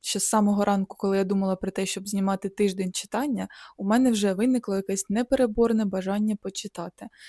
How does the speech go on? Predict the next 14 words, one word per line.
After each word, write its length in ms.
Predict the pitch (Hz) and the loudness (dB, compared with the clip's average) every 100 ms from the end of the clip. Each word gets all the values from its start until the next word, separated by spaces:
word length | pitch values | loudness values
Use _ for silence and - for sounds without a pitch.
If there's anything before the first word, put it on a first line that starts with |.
| - _ | -20 _
Тому 220 | 233 254 | 0 4
я 60 | 254 | 4
думаю, 360 | 208 220 208 | 4 2 4
я 140 | 202 220 | 2 2
зараз 280 | 214 196 196 | 2 -2 -2
сяду, 500 | - 349 330 196 185 _ _ - - - - | 0 0 -2 -4 -10 _ _ -20 -20 -14 -8
і 60 | |
так 200 | 285 339 | -4 -4
через 300 | - 226 208 | -2 0 0
дві 160 | 196 226 | 2 2
годинки 480 | 208 202 254 247 202 | 2 0 0 0 0
я 180 | 196 208 | 0 0
її 240 | 196 190 | 0 -2
вже 360 | 190 196 190 | -2 -2 -4